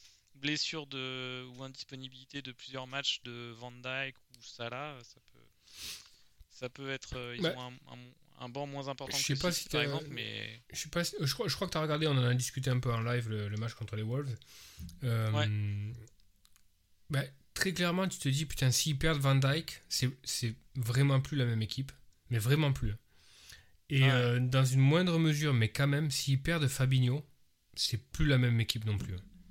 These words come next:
Speaker 1: Ouais, c'est compliqué aussi, ouais.
Speaker 2: Parce que, euh, les, les, les trois hommes du match, en fait, euh, euh, à Molineux, c'est, euh, c'est Van Dijk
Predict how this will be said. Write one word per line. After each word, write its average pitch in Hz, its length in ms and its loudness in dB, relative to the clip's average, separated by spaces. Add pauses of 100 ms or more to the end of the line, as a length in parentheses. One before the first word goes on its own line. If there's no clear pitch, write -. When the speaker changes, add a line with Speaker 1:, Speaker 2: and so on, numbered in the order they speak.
(120)
Speaker 1:
Ouais, 127 120 -4
c'est - 140 -6
compliqué - 360 -18
aussi, - 180 -10
ouais. - 60 -20 (140)
Speaker 2:
Parce 131 160 0
que, 135 100 4
euh, 139 340 6
les, 131 200 4
les, 135 260 4 (160)
les 139 140 2
trois 165 260 0
hommes 156 100 4
du 143 120 4
match, 160 260 2
en 123 80 2
fait, 160 240 -2
euh, 117 720 -2 (600)
euh, 110 500 -4 (600)
à 123 80 0
Molineux, 123 520 6
c'est, 123 360 2
euh, 104 580 0 (460)
c'est - 180 -2
Van 117 180 2
Dijk 139 460 0